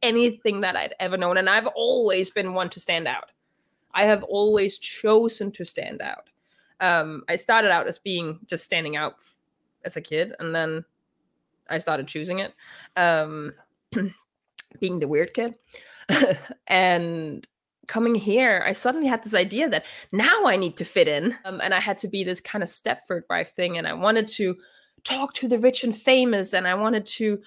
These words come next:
do that thing with the glamour and the ta-di-da and the la-di-da. And ew. It, I love when other people do it. <laughs> Don't get me wrong. It's beautiful. I hate it for myself.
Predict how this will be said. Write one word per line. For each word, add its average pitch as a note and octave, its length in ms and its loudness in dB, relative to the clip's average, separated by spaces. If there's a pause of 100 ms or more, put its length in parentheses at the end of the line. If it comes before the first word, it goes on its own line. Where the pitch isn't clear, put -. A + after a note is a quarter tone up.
(260)
do D4 260 4
that B3+ 360 0
thing D#4 560 2
with G#3 120 -6
the G#3+ 80 0
glamour C#4+ 680 2
and G#3 260 -2
the A3+ 60 0
ta-di-da B3 680 0
and F3+ 120 -4
the G3 60 0
la-di-da. A3 800 2 (100)
And F#3+ 480 -2 (1040)
ew. G3 300 -4 (800)
It, - 260 -8 (240)
I G#3 80 6
love G#3+ 360 6
when G3 100 2
other F3+ 180 2
people F#3 220 -8
do C#4 220 2
it. C#4 180 0
<laughs> - 60 -10
Don't A#3+ 160 4
get E4 180 -4
me E4 120 4
wrong. C#4 360 4
It's C#4+ 140 -10
beautiful. F4+ 680 4 (1120)
I G3 100 0
hate G3 240 -2
it E3+ 100 -8
for - 120 -6
myself. - 480 -10